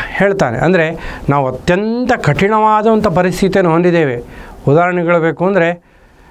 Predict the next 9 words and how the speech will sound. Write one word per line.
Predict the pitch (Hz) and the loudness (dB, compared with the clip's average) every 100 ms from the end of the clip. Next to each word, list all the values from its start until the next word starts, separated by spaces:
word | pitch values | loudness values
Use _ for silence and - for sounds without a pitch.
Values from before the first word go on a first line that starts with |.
| - | -4
ನಾವು | 160 170 156 139 110 - _ _ _ | 0 2 0 -2 -6 -12 _ _ _
ಪ್ರಯತ್ನವನ್ನೇ | 147 170 196 202 214 208 226 | -2 0 0 0 0 0 0
ಮಾಡಿರೋದಿಲ್ಲ, | 214 190 208 208 196 190 156 - | 0 0 2 0 0 0 -2 -4
ಏನೋ | 156 175 | -4 -4
ಒಂದು | 190 | -2
ಕೆಲಸ | 160 165 190 | -4 0 0
ಆಗಬೇಕಿತ್ತು, | 170 170 180 165 151 185 | 0 0 -4 -6 -6 -4
ಪ್ರಯತ್ನ | 170 180 196 | -2 -2 -4
ಮಾಡಿರೋದಿಲ್ಲ, | 175 170 165 151 | -4 -2 -2 -2